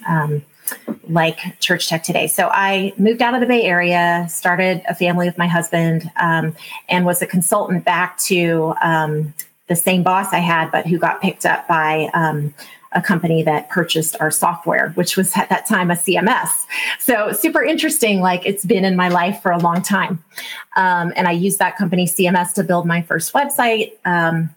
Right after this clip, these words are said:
which was super clunky, but worked for a while.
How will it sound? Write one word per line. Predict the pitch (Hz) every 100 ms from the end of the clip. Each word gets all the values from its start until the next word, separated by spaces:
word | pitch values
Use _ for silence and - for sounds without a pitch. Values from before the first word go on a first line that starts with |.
| _ _ -
which | - 170 -
was | 170
super | 190 185
clunky, | 175 202 175 - 175 175
but | - 165 -
worked | 165 165 -
for | 190
a | 175
while. | 156 156 160